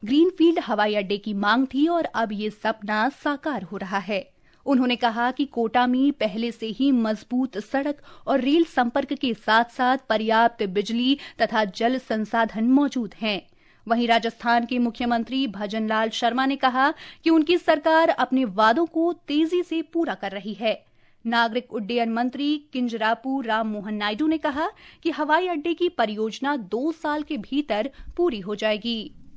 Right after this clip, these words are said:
राष्ट्रपति द्रौपदी मुर्मू ने पश्चिम बंगाल दौरे पर सिलीगुड़ी में नौवें अंतर्राष्ट्रीय संथाल आदिवासी सम्मेलन में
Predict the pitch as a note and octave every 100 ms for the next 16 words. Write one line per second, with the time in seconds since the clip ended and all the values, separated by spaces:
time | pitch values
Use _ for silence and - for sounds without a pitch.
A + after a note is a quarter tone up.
0 | - - - - - _ _ _ - C4+
1 | D#4+ G4 F#4 F#4+ F#4 F#4 C#4+ A#3+ A3+ B3+
2 | A3+ G#3+ A3 C4 C#4 D4 - G#3+ - B3
3 | G#3 G#3 G#3 G#3 G#3 F3 G3+ G#3 C4 C4
4 | C4 C#4 - _ E4+ E4 D#4 D4+ D#4+ D4+
5 | E4 E4+ - - A#3+ C4 B3+ D#4 E4 A#3
6 | A3 G#3+ G#3 G#3+ G#3+ C4+ C4 B3+ - G#3
7 | G3 G3+ A3 A#3 - G#3+ G3+ G#3 G#3 A#3+
8 | G#3+ - G3+ G#3+ A3+ A3 A#3 B3